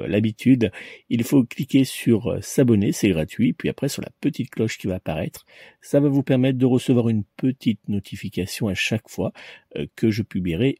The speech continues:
une vidéo. Donc n'hésitez pas à vous abonner, c'est gratuit. Je vous invite également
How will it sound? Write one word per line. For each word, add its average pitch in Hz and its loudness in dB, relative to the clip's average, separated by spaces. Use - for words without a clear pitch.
une 107 4
vidéo. 110 4
Donc 80 -6
n'hésitez 110 2
pas 101 -6
à - -4
vous 90 -4
abonner, 90 0
c'est - -2
gratuit. 92 -8
Je 98 -6
vous 107 2
invite 127 4
également 110 2